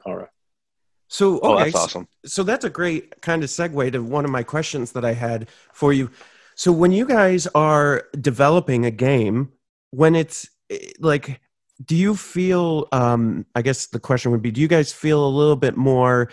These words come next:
Speaker 2: uh, nervous, maybe is the question, when you're developing an I P that's already established, like something like Fallout or Elder Scrolls versus, um, building something that's your own I P?
Speaker 1: Well, it's weird.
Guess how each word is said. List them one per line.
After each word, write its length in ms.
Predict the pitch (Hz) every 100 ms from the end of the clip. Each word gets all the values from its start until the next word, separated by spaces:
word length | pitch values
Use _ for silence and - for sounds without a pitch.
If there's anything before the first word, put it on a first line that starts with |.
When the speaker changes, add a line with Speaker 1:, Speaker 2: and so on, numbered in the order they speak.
| - - _ _ -
Speaker 2:
uh, 260 | 117 117 117
nervous, 680 | 123 143 175 180 104 104 117
maybe 300 | 113 110 113
is 160 | 113
the 100 | -
question, 340 | - 113 - 123
when 160 | 127
you're 200 | 135 135
developing 560 | 117 117 135 147 147 127
an 80 | 123
I 160 | 127
P 320 | 120 131 127
that's 240 | 120 110 -
already 440 | 117 117 120 113
established, 720 | 110 - 110 113 113 113 -
like 220 | 107 104 -
something 300 | 110 113 110
like 200 | 104 -
Fallout 600 | - 107 110 107 107 -
or 180 | 113 -
Elder 320 | 110 117 113
Scrolls 440 | - 110 110 104
versus, 580 | - 113 - 104 110 101 - - _ _ _ -
um, 600 | 117 117 113 113 113 113
building 340 | 104 117 113 113
something 400 | - 110 104 104
that's 320 | 104 - -
your 180 | 110 110
own 320 | 120 113 104 -
I 160 | 92
P? 340 | - - - - _ _ _ _ _ _ _ _ _ _ _ _ _ _
Speaker 1:
Well, 400 | 165 190 185 123 - _
it's 260 | - 165 -
weird. 240 | 214 -